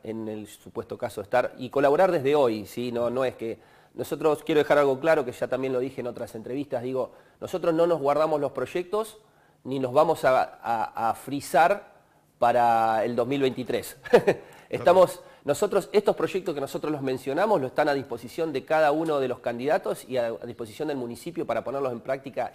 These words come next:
ya, si quieren, no, no después de las elecciones. Algo sirve de esto, ya hay que ponerlo en práctica porque entendemos que vamos por el ciudadano, no vamos por el cargo ni po-, por la, por la acción política necesariamente, ¿no?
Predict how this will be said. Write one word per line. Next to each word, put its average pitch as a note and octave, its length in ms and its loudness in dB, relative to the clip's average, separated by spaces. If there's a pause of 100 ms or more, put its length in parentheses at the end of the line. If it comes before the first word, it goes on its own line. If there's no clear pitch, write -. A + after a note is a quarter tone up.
ya, D3+ 360 -2
si - 120 -18
quieren, G2+ 320 -10
no, D3 260 -2 (180)
no D#3+ 140 -2
después A#2+ 320 -6
de G#2+ 80 -4
las G2+ 160 -10
elecciones. G2 460 -10 (340)
Algo F3 320 4
sirve F#3 340 -2
de D3+ 100 0
esto, E3 380 -4 (140)
ya - 160 0
hay E3+ 80 2
que B2+ 100 -4
ponerlo A#2 260 -4
en A#2+ 80 -6
práctica D3 340 -2
porque B2 220 -4
entendemos C#3 440 0
que C3+ 100 0
vamos C#3 220 0
por B2+ 120 2
el A#2+ 100 -2
ciudadano, C#3+ 580 0 (260)
no C#3 140 -6
vamos C#3 260 2
por A#2 160 -6
el G#2+ 120 -6
cargo A#2 440 -2 (280)
ni G#2+ 140 -12
po-, - 160 -14
por G#2 160 -6
la, G#2 100 -8
por G2 200 -10
la G2 100 -8
acción G#2 360 -8
política A2 460 -8
necesariamente, F#2+ 640 -14
¿no? B2+ 140 -12